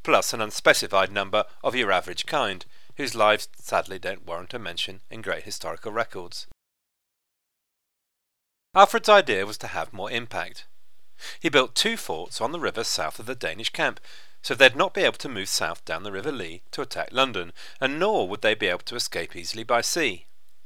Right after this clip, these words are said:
He moved his army close to the camp, so they wouldn't be able to ravage the nearby countryside,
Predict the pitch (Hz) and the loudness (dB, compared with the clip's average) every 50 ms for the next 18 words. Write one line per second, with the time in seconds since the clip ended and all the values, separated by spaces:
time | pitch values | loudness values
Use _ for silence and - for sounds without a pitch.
0 | - - - - - - - - - - - 131 135 160 185 190 - 214 170 143 | -12 -12 -12 -12 -12 -12 -12 -12 -12 -6 -2 4 6 6 6 6 4 2 2 2
1 | 107 98 104 117 117 - - 214 185 - - - 123 117 - - 147 139 120 110 | 2 4 2 0 -4 -4 -4 -4 -4 -2 -4 -6 -8 -8 -6 0 2 2 2 2
2 | - - _ _ _ _ - - - 127 117 117 120 147 151 185 - 160 117 98 | -2 -8 _ _ _ _ -10 2 6 6 6 6 4 0 -2 0 2 2 4 4
3 | - - - 117 101 101 87 85 98 95 - - 117 101 101 101 110 107 104 - | 2 0 -4 -2 0 2 2 2 0 -4 -8 -6 -6 -6 -4 -2 0 0 0 2
4 | - 208 202 - - 123 - 123 107 104 104 104 | 2 0 0 0 -4 -4 0 2 4 4 4 2